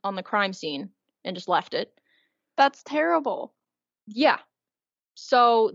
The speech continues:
Speaker 1: that's unreliable. And then another officer at the scene claimed that he saw a cigarette package at the scene,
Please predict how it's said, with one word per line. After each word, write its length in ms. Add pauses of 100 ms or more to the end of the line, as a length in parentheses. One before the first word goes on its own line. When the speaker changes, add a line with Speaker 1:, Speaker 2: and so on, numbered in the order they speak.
Speaker 1:
that's 640 (140)
unreliable. 760 (100)
And 200
then 320
another 540
officer 800 (200)
at 240
the 140
scene 480 (280)
claimed 540
that 160
he 80
saw 300
a 60
cigarette 520
package 460
at 220
the 60
scene, 400